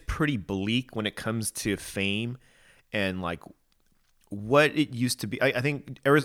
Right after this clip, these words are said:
Aaron Sorkin wrote this great line. I think it was in Studio sixty on the Sunset Strip, or was it West Wing? Oh, it was West Wing. It, um, when Emily Proctor's character, they were, uh, trying to hire her for the White House,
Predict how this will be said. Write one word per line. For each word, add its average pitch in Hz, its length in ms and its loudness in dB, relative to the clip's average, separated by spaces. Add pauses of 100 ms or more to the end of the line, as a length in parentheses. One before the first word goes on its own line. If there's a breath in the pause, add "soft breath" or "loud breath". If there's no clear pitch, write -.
Aaron 139 140 4
Sorkin 123 380 -2
wrote 107 140 0
this 92 120 -6
great 107 220 2
line. 92 200 -2
I 87 60 -4
think 117 140 -4
it - 20 2
was 117 140 0
in 98 80 0
Studio 95 200 -2
sixty 87 440 -6
on 87 80 -10
the 90 40 -8
Sunset 90 300 -4
Strip, - 300 -6
or 120 100 2
was 117 140 2
it 107 120 -4
West 104 220 -2
Wing? 82 140 -6 (380 loud breath)
Oh, - 60 6
it - 40 12
was 131 60 8
West 131 220 8
Wing. 90 160 -2 (200 loud breath)
It, - 200 -4
um, 110 300 2 (180)
when 117 220 -4
Emily 135 260 4
Proctor's 131 340 2
character, 98 460 0
they 98 120 0
were, 104 360 2
uh, 101 320 -2 (100)
trying 127 160 -2
to 113 60 0
hire 113 220 4
her 110 120 4
for 98 60 -2
the 95 60 0
White 101 200 2
House, 82 300 -4